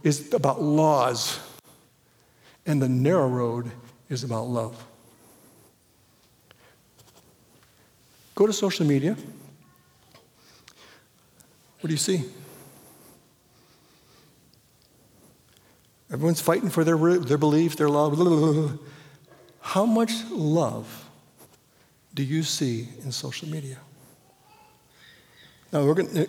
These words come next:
next week, you gotta come back and pray for me next week that I don't screw up what I'm gonna talk about. 'Cause next week, so chapter five, so stay with me here now, from five twenty-one to five forty-eight,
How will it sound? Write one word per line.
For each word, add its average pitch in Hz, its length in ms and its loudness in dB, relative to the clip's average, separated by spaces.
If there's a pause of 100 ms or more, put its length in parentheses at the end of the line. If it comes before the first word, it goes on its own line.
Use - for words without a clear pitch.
(100)
next 165 300 2
week, 208 180 0
you 147 100 4
gotta 156 120 4
come 165 140 2
back 156 280 2 (220)
and 143 160 0
pray 190 160 4
for 185 140 0
me 165 60 4
next 165 200 2
week 175 120 2 (100)
that 143 80 -2
I 131 80 2
don't 135 240 -2
screw 151 320 2
up 147 60 -4
what 151 100 -8
I'm 151 120 -10
gonna 143 200 0
talk 160 180 4
about. 131 460 -4 (760)
'Cause 131 200 0
next 151 340 4
week, 151 240 2
so 147 200 0
chapter 175 420 0
five, 175 840 0
so 196 280 -2
stay 170 180 2
with 214 120 4
me 170 80 2
here 147 120 4
now, 143 120 0 (440)
from 139 160 0
five 156 480 2
twenty-one 185 480 2
to 147 100 0
five 143 380 0
forty-eight, 170 600 0